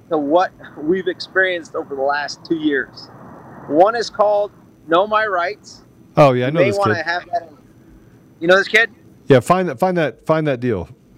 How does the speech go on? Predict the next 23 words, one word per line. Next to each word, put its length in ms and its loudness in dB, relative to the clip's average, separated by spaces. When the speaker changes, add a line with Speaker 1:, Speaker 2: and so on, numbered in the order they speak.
Speaker 2:
Know 160 4
My 100 0
Rights. 340 -4
Speaker 1:
Yeah, 140 6
Speaker 2:
Dude, 140 4
Speaker 1:
Know 80 6
Speaker 2:
I 40 2
grew 100 2
Speaker 1:
My 60 6
Speaker 2:
up 60 6
in 60 0
Speaker 1:
Rights 120 4
Speaker 2:
Washington, 220 0
Speaker 1:
is 140 -2
Speaker 2:
D 80 2
C. 100 4
I 60 0
was, 100 -2
Speaker 1:
June 140 0
Speaker 2:
I 100 0
listened 400 0
to 60 0
rap, 320 -2